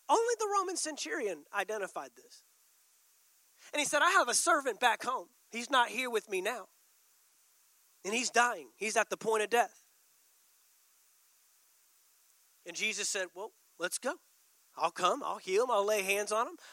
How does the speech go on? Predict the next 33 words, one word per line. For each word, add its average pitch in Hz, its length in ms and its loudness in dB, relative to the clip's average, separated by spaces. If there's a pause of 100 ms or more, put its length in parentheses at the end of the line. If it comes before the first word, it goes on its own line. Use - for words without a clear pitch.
(100)
I'll 190 80 6
come 208 260 2
to 196 80 -4
your 208 240 0
house." 233 440 -2 (1200)
And 233 160 0
what 247 120 4
did 233 100 2
that 226 160 6
Roman 220 260 2
centurion 208 520 -2
say? 196 260 -4 (100)
"No, 302 220 -6 (280)
you 202 140 -8
don't 208 160 -4
have 226 240 -8
to. 135 140 -16 (1120)
Speak - 500 -6
the 208 140 -4
word 220 240 0
only. 214 320 -6 (1400)
Speak - 380 -2
the 240 120 2
word 240 240 6
only, 214 320 0
and 175 100 -4
my 170 100 0
servant 180 360 -4
will 170 180 -4
be 170 140 -6
healed." 165 280 -6 (260)
Why? 254 680 -2 (260)
Why? 247 440 2